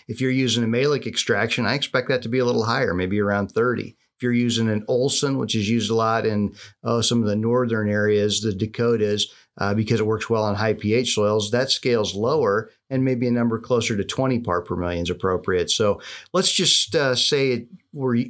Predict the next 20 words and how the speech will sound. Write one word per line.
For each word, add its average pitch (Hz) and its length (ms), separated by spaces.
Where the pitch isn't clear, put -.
using 151 460
the 139 60
P 139 220
one 127 240
Bray 113 280
scale. 107 540
I 120 160
like 123 260
the 120 100
number 113 260
of 101 80
twenty-five 104 500
part 101 220
per 104 80
million. 101 500
What 160 160
do 135 60
you 117 120
like, 80 280
Keith? 104 280